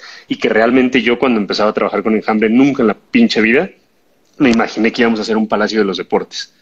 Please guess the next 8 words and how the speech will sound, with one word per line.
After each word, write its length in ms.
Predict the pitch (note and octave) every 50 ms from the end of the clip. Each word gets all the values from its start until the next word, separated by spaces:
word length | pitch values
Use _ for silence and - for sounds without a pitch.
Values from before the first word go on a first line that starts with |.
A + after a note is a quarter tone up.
| _ _ _ _ _ _ _ _ _ _ -
Pero 340 | A#2+ A2 G#2 G2 G#2 G#2 F#2+
son 240 | - B2+ A#2+ A#2+
esas 240 | A#2+ B2 C3 B2+ A#2
locuras 480 | A2 G#2 - - A#2 A#2 A#2 A#2+ A2+ -
que 100 | - A2
van 180 | G2+ G#2 G#2
pasando, 680 | - - A2 - - G#2+ G#2+ A2 A2 A2+ A#2 A#2 A#2+ A#2+ -
eh, 480 | A#2 G#2+ G2+ F#2+ F#2+ F#2 F#2 - -